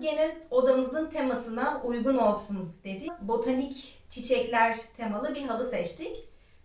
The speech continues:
Lorenza Canals adlı markadan sipariş verdik. Bunu da online sipariş verdik. Aslında halıyı görmedik, dokunmadık.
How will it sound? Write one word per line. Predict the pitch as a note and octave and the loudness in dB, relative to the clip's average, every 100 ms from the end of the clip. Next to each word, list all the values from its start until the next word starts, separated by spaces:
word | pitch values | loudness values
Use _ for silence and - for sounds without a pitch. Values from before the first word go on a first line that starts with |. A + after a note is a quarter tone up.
| - | 0
Lorenza | B3+ C#4+ D4+ D4+ D#4 E4 | 2 4 2 0 -2 0
Canals | C4+ C4+ C4+ B3+ - - - - | 0 2 2 0 -6 -18 -12 -2
adlı | A3 G#3 A3 G#3 | 0 0 -2 -4
markadan | G#3+ G#3 G#3 F#3 G3 F#3+ | -2 -4 -4 -4 -4 -6
sipariş | - - F3+ F3+ - | -6 -4 -4 -4 -6
verdik. | F#3 F3 E4 F4 - - _ - | -4 -4 -6 -10 -16 -20 _ -12
Bunu | D#4+ F4 | -4 0
da | B3 - - G#3 | 2 0 -2 -8
online | A3 B3 D4 | -6 -4 -4
sipariş | - F#4 D#4+ D#4+ - | -4 0 0 2 2
verdik. | D4 - E4+ E4+ - | 4 4 2 -2 4
Aslında | - B3+ B3 | 4 4 0
halıyı | B3 A#3+ A#3+ A#3 G#3 | 2 2 2 2 0
görmedik, | G3 A3 A3+ A3 A#3+ A#3+ - - | 2 4 4 0 -2 -6 -12 -10
dokunmadık. | F#3+ B3+ A#3+ F#3+ D4 E4 | -6 -2 -2 -2 -4 -6